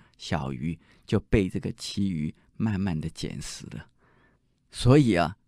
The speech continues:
长尾鲨的美丽的长尾巴不是用来像孔雀一样哦，做秀的哈，它是来谋生的，呃，重要工具。不过我刚才讲到了，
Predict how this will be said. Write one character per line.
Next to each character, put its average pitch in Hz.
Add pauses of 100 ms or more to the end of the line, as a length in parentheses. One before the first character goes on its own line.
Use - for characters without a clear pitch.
(200)
长 147
尾 113
鲨 113
的 104
美 104
丽 127
的 90
长 110
尾 87
巴 95 (760)
不 113
是 127
用 123
来 101
像 113
孔 87
雀 123
一 104
样 110
哦， 87 (260)
做 117
秀 104
的 -
哈， - (360)
它 104
是 92
来 76 (240)
谋 95
生 107
的， 78 (360)
呃， -
重 101
要 95
工 87
具。 - (1000)
不 151
过 151
我 110
刚 117
才 123
讲 87
到 90
了， 71